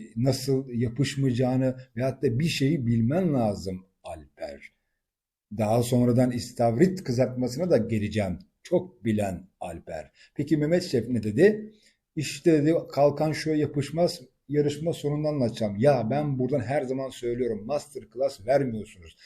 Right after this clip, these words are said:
Masterclass vermediğiniz için bu insanlar bilmiyor. Birçok şeyi bilmiyor.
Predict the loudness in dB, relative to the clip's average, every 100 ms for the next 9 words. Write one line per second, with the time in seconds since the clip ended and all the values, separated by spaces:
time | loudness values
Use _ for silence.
0 | -18 -8 -8 -6 -12 -2 0 0 0 4
1 | 4 4 0 0 0 -4 -4 0 0 0
2 | -2 -4 -4 -4 -4 -4 -2 0 0 -2
3 | -6 0 2 2 0 -4 -4 -6 -6 -4
4 | -4 -2 -4 -4